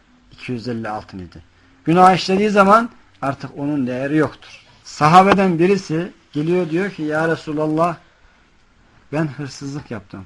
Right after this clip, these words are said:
Falanca kavmin bir dişi devesini çaldım." diyor. Aleyhisselatü Vesselam da soruşturuyor. Gerçekten o kavmin bir dişi devesi kaybolmuş.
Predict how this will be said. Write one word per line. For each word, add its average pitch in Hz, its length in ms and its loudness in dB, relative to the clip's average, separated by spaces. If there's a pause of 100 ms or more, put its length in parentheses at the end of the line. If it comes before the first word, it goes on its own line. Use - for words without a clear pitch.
Falanca 135 600 -4
kavmin 156 500 -4
bir 160 260 -4
dişi 139 280 -8
devesini 147 500 -4
çaldım." 101 440 -12
diyor. 90 280 -20 (680)
Aleyhisselatü 143 320 -6
Vesselam 147 400 -6
da 156 60 -4
soruşturuyor. 151 680 -8
Gerçekten 147 540 -8
o 139 100 -12
kavmin 139 460 -6
bir 143 180 -4
dişi 135 180 -10
devesi 139 300 -12
kaybolmuş. 117 640 -6